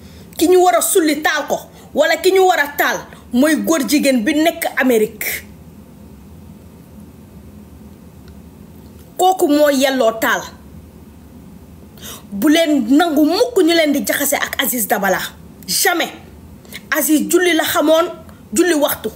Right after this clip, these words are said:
Pikine yépp a ko seedeel, mën a julleem, baaxam, te ñépp seedeel nañ ne ko du borom ñaari tur. Waaye ñi ko rey, ñi ko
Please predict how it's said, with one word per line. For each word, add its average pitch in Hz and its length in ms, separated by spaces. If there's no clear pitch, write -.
Pikine 370 340
yépp 440 200
a 381 120
ko 349 80
seedeel, 285 540
mën 339 240
a 320 100
julleem, 302 360
baaxam, 311 560
te 381 140
ñépp 427 240
seedeel 349 440
nañ 311 200
ne 262 60
ko 240 340
du 240 100
borom 262 320
ñaari 240 300
tur. 226 160
Waaye 285 360
ñi 269 140
ko 370 160
rey, 226 220
ñi 320 180
ko 381 100